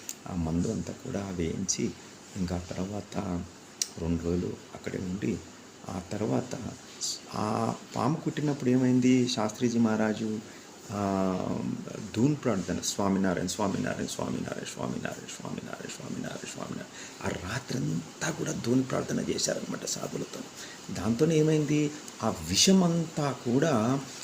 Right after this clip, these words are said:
బయటికి లాగేసి, ఆ మంత్రము బయటికి లాగి ఇంకా తెల్లారే కల్లా మామూలు స్థితికి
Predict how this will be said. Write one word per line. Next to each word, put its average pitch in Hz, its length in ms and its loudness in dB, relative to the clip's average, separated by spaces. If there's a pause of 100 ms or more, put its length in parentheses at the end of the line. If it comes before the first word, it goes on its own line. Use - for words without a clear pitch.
(280)
బయటికి 135 400 4
లాగేసి, 123 600 4
ఆ - 640 -2
మంత్రము 131 360 4
బయటికి 107 380 4
లాగి 98 600 6 (460)
ఇంకా 147 360 2 (280)
తెల్లారే 104 380 2
కల్లా 113 600 0
మామూలు 120 340 6
స్థితికి 110 540 2